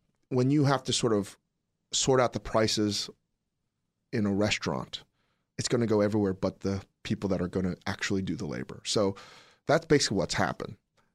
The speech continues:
The consumer has to understand that, that even if you're in a busy restaurant, it's quite possible that restaurant's not making money.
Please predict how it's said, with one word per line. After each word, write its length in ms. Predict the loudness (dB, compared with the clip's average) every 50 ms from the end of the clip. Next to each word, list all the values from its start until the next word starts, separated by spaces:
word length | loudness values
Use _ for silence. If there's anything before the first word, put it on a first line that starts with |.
| _ _
The 60 | -4
consumer 640 | -2 0 0 2 4 4 4 6 6 4 4 2 2
has 220 | 2 0 0 2 2
to 80 | 2 2
understand 480 | 2 2 0 0 -2 -2 0 -2 -2
that, 180 | -6 -8 -6 -4
that 160 | -4 -4 0
even 300 | 2 4 4 4 4 4
if 220 | 2 2 0 0 0
you're 220 | 2 4 4 4
in 80 | 4 2
a 40 | 2
busy 320 | 4 2 4 4 4 2
restaurant, 600 | 4 4 2 2 0 -2 0 0 0 0 -4 -6 -6 _
it's 140 | -2 -2 -2
quite 280 | 0 2 2 2 2 0
possible 360 | 0 2 2 2 2 2 2
that 140 | 2 4 4
restaurant's 400 | 4 2 2 0 -2 -2 -2 -2
not 240 | -2 -2 -2 -2 -2
making 340 | -2 -4 -4 -2 -4 -2 0
money. 300 | 0 0 -2 -4 -8